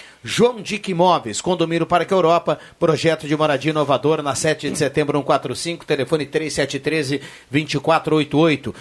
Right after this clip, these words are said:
Um abraço pro João Dick e toda a sua equipe. Também pra gente fechar aqui,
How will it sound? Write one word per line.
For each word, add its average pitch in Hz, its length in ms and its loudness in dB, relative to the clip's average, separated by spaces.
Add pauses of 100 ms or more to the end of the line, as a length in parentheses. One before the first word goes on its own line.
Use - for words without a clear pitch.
(140)
Um 147 60 -2
abraço 151 340 2
pro 156 140 -2
João 143 180 -2
Dick 151 300 -4
e - 20 -2
toda 147 220 -2
a 139 40 -2
sua 151 180 2
equipe. 131 480 -4 (260)
Também 214 380 2
pra 190 180 0
gente 170 240 -8
fechar 165 320 2
aqui, 185 260 -2